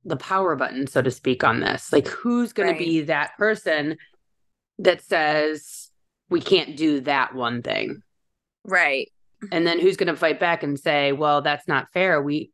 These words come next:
Speaker 1: I mean, why aren't, why can't we do that one thing?" So it's gonna be interesting to see the power struggle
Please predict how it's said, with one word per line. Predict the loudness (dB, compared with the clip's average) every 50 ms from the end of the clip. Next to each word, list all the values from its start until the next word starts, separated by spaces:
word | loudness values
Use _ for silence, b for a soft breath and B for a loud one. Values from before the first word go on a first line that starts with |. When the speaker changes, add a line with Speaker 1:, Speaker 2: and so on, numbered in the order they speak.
| -6
Speaker 1:
I | -2
mean, | 0 2 2 2 0 0 -2
why | 0 0 2 2 4
aren't, | 4 2 0 0
why | -2 -2 -2 -2
can't | 0 0 -2 0 2
we | 0 0
do | 0 0 0
that | 0 0 -2
one | -2 -4 -4 -2 0
thing?" | 2 2 2 2 -4 B B B B B B B B B
So | -2 0 0
it's | 0 2
gonna | 0 -2 0
be | 2 2 0
interesting | 0 -2 -2 -2 -2 -4 -4 0 0 2 2 2 2
to | 0 -2
see | 0 0 0
the | 0
power | 0 -4 0 0 2 2 2 0
struggle | -2 -4 0 0 0 2 2 0 2 2 0 -2 -4 -6 _